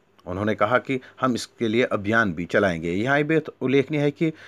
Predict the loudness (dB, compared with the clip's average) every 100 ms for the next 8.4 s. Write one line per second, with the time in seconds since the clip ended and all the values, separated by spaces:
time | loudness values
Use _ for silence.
0 | -20 -20 _ _ -20 _ -2 4 2 4
1 | 4 2 2 -2 -2 4 4 4 2 -8
2 | _ -6 -2 2 4 4 4 0 -4 _
3 | _ _ 2 4 4 2 4 4 4 0
4 | 2 0 2 2 2 2 0 0 0 -2
5 | _ -4 2 4 4 2 2 2 2 2
6 | 0 0 0 2 2 2 2 2 0 0
7 | -4 -8 -10 _ _ _ -4 2 2 2
8 | 4 4 4 2